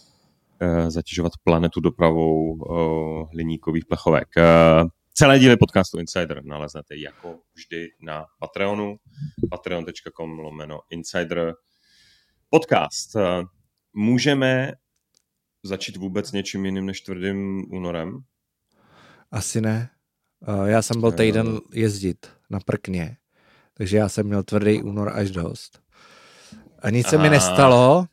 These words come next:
Speaker 2: měl jsem jenom jeden pád na černý sjezdovce, tak, který stál teda za to, ale přežil jsem to, takže dobrý. Tvrdý únor pokračuje.
Speaker 1: Super. Já mám minus, já mám zhruba minus pět kilo. Ehm, docela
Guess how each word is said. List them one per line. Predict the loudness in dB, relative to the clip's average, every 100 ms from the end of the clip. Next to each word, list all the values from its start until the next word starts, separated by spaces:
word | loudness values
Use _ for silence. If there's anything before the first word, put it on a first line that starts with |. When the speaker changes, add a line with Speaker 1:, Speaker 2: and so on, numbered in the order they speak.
| _ _
Speaker 2:
měl | 2 2
jsem | 4 4
jenom | 4 6
jeden | 6 6 6 4
pád | 2 4 2 -2 -10 -6
na | -6
černý | -2 -2 -2 -6
sjezdovce, | -4 -2 -2 -4 -2 0 0
tak, | -2 -6
který | -6 2 4 4
stál | 4 2
teda | 4 4 2
za | 2
to, | -2 -2 0
ale | 0 2 2 -2 _ _ _
přežil | -6 -2 0
jsem | 0 -4 -4
to, | -4
takže | -4 -4 -6
dobrý. | -6 -8 -14 -20 _ _ _ _ -20 -8
Tvrdý | 0 2 2
únor | 0 -4
pokračuje. | -4 -2 0 0 -4
Speaker 1:
Super. | -2 0 0 -4 _ _ _ _ _ 0
Já | 4
mám | 6 6
minus, | 6 6 2
já | 0 2
mám | 2 0
zhruba | -2 0 0
minus | 0 -4 -6
pět | -10 -12
kilo. | _ -2 0 -2 -6 _ _ -12 -6
Ehm, | -2 -2 -2 -4 -6 -8 -10 -8
docela | -8 -4 -4